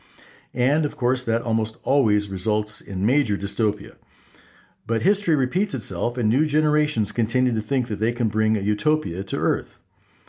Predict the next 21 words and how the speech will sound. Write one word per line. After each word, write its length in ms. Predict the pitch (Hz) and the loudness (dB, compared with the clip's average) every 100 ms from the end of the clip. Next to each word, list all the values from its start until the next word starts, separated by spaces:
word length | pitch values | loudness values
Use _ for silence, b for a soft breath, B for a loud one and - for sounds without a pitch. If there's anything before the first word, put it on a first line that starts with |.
| b b b b b | b b b b b
I 160 | 123 123 | -2 -2
find 380 | 139 156 151 123 | 2 2 2 2
that 240 | 117 113 | 0 0
it's 220 | - 107 | -6 0
our 100 | 117 | 0
poets 500 | - 156 165 220 - | 0 2 2 0 -4
or 380 | - 101 101 101 | -2 0 0 -2
our 160 | 104 98 | -4 -2
storytellers 720 | - 190 190 - 95 101 110 | 0 2 2 2 2 2 2
who 100 | 120 | 0
best 300 | 120 202 202 | 2 2 2
remind 380 | 123 98 90 80 | 0 0 -2 -4
us 240 | 156 - - b b - | -4 -4 -8 b b -10
that 180 | 104 | -4
man-made 540 | 107 127 170 165 156 135 | 0 2 2 2 2 2
utopias 680 | 127 156 151 101 98 110 | 2 2 2 0 0 0
will 220 | 110 104 101 | 0 -2 0
always 500 | 131 175 156 131 104 | 2 4 2 2 0
result 460 | 95 101 95 95 | 0 2 0 -2
in 220 | - 95 | -4 -2
man-caused 1040 | 104 120 117 113 - 139 92 82 90 - | 2 2 2 0 0 0 0 -2 -4 -6